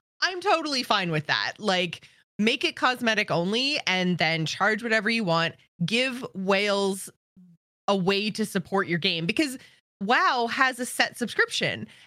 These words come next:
And the problem with a set subscription when you're talking about making money is that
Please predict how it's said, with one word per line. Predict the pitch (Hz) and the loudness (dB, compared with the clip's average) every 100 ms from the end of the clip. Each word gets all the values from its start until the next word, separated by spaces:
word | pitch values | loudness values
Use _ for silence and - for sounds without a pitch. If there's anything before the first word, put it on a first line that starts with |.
| _ | _
And | 240 254 247 240 - | -2 0 -2 -4 -6
the | 208 | -4
problem | 233 - 285 415 330 | -6 0 0 2 0
with | 233 | 0
a | |
set | 240 - - - | 0 0 -2 -4
subscription | 196 - 302 - 180 156 165 190 - _ | -6 -2 -2 0 0 2 0 -4 -14 _
when | 202 208 208 202 | 0 2 2 2
you're | 196 | 2
talking | - 233 254 | 2 0 2
about | 226 185 | 0 2
making | 202 190 180 | -2 0 0
money | 214 262 147 135 190 - _ - | 2 0 -2 -2 -4 -6 _ -2
is | 233 226 202 | -2 -2 -4
that | 220 214 | -2 -2